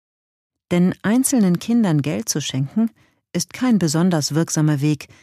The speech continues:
das Problem der Armut insgesamt anzugehen. Die Familien werden nicht dabei unterstützt, für sich selbst zu sorgen. Und natürlich kann Neid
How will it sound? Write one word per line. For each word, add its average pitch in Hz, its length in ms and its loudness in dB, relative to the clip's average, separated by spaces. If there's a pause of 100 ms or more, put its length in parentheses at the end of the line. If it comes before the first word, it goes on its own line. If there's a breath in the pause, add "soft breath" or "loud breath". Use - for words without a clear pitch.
(120)
das - 180 -8
Problem 156 480 0
der 139 160 -4
Armut 151 440 0
insgesamt 156 680 -2
anzugehen. 127 640 -8 (1800)
Die 170 100 -2
Familien 233 500 4
werden 196 140 2
nicht 240 200 0
dabei 208 200 0
unterstützt, - 540 -4 (220 soft breath)
für - 140 -4
sich 160 200 0
selbst 185 340 -2
zu 139 100 -4
sorgen. - 380 -12 (1400)
Und 147 180 -2
natürlich 170 580 0
kann 147 240 0
Neid 165 340 2